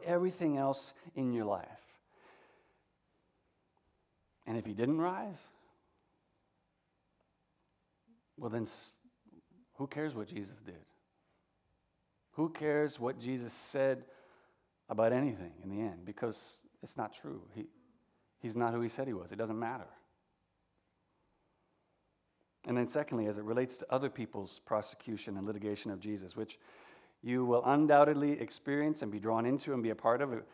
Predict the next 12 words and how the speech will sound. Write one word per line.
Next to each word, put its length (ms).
as 100
soon 280
as 180
you, 380
uh, 140
identify 440
yourself 380
as 80
a 60
follower 360
of 120
Jesus, 540